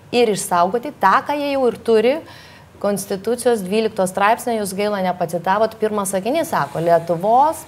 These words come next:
pilietybė įgyjama gimimu.“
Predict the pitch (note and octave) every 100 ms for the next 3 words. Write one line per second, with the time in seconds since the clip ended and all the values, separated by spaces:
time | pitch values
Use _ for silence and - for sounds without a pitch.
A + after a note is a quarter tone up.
0 | - F3 D#3+ D#3 G3 A3 B3+ C#4 D4+ G3
1 | D#3 E3+ E3+ E3 F#3 A#3 - E3+ F#3+ G3
2 | F#3+